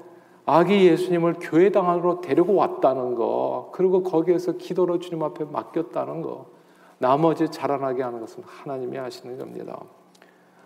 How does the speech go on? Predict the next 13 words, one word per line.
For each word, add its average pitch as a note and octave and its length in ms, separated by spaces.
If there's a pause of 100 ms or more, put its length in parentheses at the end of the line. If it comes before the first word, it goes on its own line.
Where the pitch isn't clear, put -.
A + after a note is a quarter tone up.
(100)
늘 D3 280
주님께 C#3+ 440
우리 C3 240
자녀들을 A#2+ 480
맡기고 A2+ 480
드려서 G#2+ 880 (380)
하나님의 C#3 640
보살핌 B2+ 680
속에 B2 420
신체적으로, D#3 1000
지적으로, C#3+ 600
영적으로 B2 540
강건하게 A#2 800